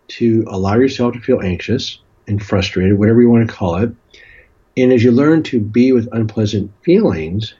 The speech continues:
and start de-adrenalizing the nervous system, it's not a problem. The, the, so as you use those circuits in areas of your, uh, areas of your brain less, they start losing their power 'cause they atrophy.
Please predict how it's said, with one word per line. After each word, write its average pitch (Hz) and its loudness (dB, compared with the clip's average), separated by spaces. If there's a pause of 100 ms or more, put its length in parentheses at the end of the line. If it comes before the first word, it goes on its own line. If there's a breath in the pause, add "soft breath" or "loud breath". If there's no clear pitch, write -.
and 107 0
start 101 0
de-adrenalizing 110 2
the 95 -4
nervous 139 2
system, 95 -4 (680 soft breath)
it's 107 -4
not 104 2
a 95 -2
problem. 107 -2 (220)
The, 107 2
the, 104 0 (140)
so 127 2
as 110 2
you 123 6
use 143 6
those 123 -2 (400)
circuits - -8 (120)
in 101 -8 (180)
areas 117 0
of 107 -8
your, - -8
uh, 110 0
areas 113 2
of 101 -4
your 98 -4
brain 95 -4
less, 127 -2 (920 soft breath)
they 113 4
start 104 -2
losing 107 0
their 101 0
power 123 -2
'cause 104 -6
they 92 -4 (120)
atrophy. 113 -4